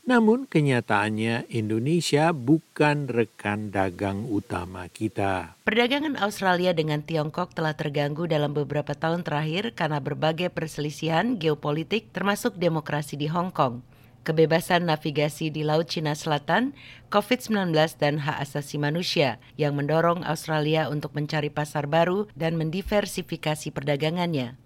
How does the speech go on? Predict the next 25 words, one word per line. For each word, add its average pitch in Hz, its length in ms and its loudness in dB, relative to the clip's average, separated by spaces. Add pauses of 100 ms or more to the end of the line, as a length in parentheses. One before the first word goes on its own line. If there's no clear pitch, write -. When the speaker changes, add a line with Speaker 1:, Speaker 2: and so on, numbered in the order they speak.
Speaker 2:
Le 185 160 4
Howard 185 400 2
adalah 156 400 2
kepala 156 320 0
bisnis 175 480 -4
Asia 160 400 -2
Link 180 320 0
di - 80 -6
Universitas 190 800 -2
Melbourne. 147 560 0 (340)
Ia 156 240 0
mengatakan 156 560 -2
kepada 147 320 -2
V 143 60 -8 (100)
O 156 80 2
A 170 240 2
bahwa 151 320 0
anggota-anggota 147 800 -4
asean 180 560 0
memberi 220 320 6
peluang 175 560 4
yang 156 240 0
baik 147 320 -2
bagi 143 240 -2
Australia. 147 800 -2